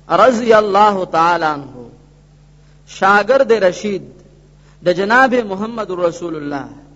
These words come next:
صلی الله علیه وسلم، هغه یو ځای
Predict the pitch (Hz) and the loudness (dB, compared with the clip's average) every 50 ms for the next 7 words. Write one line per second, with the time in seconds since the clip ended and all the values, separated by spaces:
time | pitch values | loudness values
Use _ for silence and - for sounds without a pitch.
0 | _ _ - - 208 220 226 214 202 190 185 180 190 190 190 185 170 160 156 156 | _ _ -8 -6 -4 -4 -2 -2 -2 -2 -2 0 0 2 0 0 -2 -4 -6 -6
1 | 160 165 165 156 147 139 135 135 - 135 131 127 127 117 113 113 - - _ _ | -6 -6 -6 -8 -10 -12 -12 -14 -14 -14 -14 -14 -16 -16 -18 -20 -20 -20 _ _
2 | _ _ _ _ _ _ _ _ _ _ _ _ _ _ _ _ _ _ _ _ | _ _ _ _ _ _ _ _ _ _ _ _ _ _ _ _ _ _ _ _
3 | _ - 165 175 180 226 262 269 254 226 196 175 208 233 233 233 | _ -4 -2 0 2 2 4 4 2 0 -2 -2 -2 -2 -2 -4